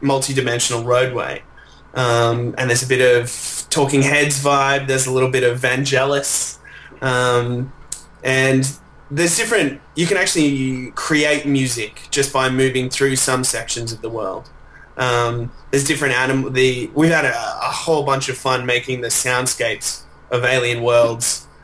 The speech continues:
making ridiculous animal noises into microphones and vocoding them and switching them up. Um, so there's a lot of care that's been taken in the sound of the game. Um, there's, uh, different animals that have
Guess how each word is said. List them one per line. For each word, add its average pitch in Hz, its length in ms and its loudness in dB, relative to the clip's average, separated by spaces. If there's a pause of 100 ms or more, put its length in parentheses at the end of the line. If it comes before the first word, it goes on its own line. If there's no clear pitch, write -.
(220)
making 127 300 -2
ridiculous 127 540 0
animal 120 300 -2
noises 127 480 2
into 123 280 0
microphones 127 720 0
and 113 260 -4 (280)
vocoding 131 600 2
them 120 120 0
and 117 100 -2
switching 135 380 0
them 120 120 0
up. 120 240 -2 (540)
Um, 120 480 2
so 139 160 0
there's 135 160 4
a 131 40 4
lot 156 220 6
of 135 160 -2
care 139 320 0
that's - 180 -6
been 127 120 -2
taken 123 340 -2
in 120 80 -4
the 117 80 -4
sound 123 360 0
of 110 80 -12
the 113 80 -12
game. 101 280 -8 (540)
Um, 120 440 2
there's, 143 340 0
uh, 123 280 0
different 135 580 0
animals 135 420 2
that 139 100 2
have 120 380 -4